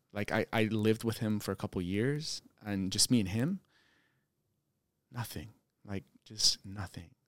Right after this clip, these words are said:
So, so in twenty sixteen, I remember I, I, I got out of the house. I got out of the, uh, the house. I started working in a place in Saint Julie, um, a bit further down,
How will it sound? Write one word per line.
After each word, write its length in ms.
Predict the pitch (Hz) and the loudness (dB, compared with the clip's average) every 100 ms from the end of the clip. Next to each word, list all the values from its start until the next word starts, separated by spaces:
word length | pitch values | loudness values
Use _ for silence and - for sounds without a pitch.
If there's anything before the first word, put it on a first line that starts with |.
| _ | _
So, 500 | - - 107 104 101 - - - - - _ _ _ _ _ _ _ | -2 2 4 4 0 -6 -20 -20 -20 -20 _ _ _ _ _ _ _
so 280 | - 117 113 | 4 6 8
in 160 | 113 | 6
twenty 280 | 110 - 139 | 4 2 4
sixteen, 500 | 135 120 - 123 113 | 4 2 2 4 4
I 60 | 107 | 4
remember 340 | 107 113 110 104 - | 2 4 6 4 2
I, 120 | 104 | -2
I, 40 | - | -2
I 180 | 104 101 - | -2 -4 2
got 180 | 107 120 | 6 8
out 140 | 120 | 6
of 60 | 113 | 4
the 80 | |
house. 360 | 98 82 78 - | 0 -4 -2 -2
I 60 | 98 | 2
got 180 | 104 | 2
out 160 | 110 107 | 4 2
of 80 | 95 | 0
the, 220 | 98 92 | -4 -4
uh, 220 | 78 71 50 | -4 -6 -8
the 100 | 110 | -6
house. 260 | 90 95 - | -4 -2 0
I 40 | |
started 240 | 104 107 98 | 0 0 0
working 320 | 104 107 104 | 0 0 -2
in 60 | |
a 40 | 92 | -2
place 280 | - 98 - | -2 -2 -2
in 60 | |
Saint 240 | - 92 92 | -2 -2 -4
Julie, 340 | 90 87 90 127 _ | -8 -16 -20 -20 _
um, 460 | 95 87 82 82 - - _ _ | -6 -6 -6 -10 -14 -20 _ _
a 40 | |
bit 140 | 104 - | -12 -4
further 220 | 104 92 | -4 -2
down, 380 | 85 82 113 | -2 -2 -4